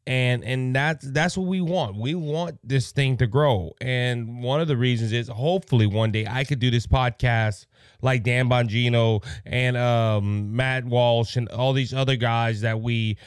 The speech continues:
we admire here at the show. We could do this full time. That is one of our goals.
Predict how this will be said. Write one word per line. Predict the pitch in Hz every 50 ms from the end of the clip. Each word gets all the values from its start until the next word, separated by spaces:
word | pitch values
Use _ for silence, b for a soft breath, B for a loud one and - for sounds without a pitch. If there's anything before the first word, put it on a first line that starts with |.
| B B B
we | - 127 131
admire | 123 120 120 123 131 147 160 165
here | 151 135 123 117 110 110
at | 104
the | 90
show. | 98 - - - 123 113
We | 110 113 120
could | 117 117
do | 101 127 120
this | 117 110 -
full | - - 113 104 101
time. | - - 135 151 156 131 104 98
That | 104 127 143
is | 151 135 117
one | 131 139 131
of | 123 113
our | 113 110 110
goals. | 95 98 117 143 165 127 98 - - - - - - -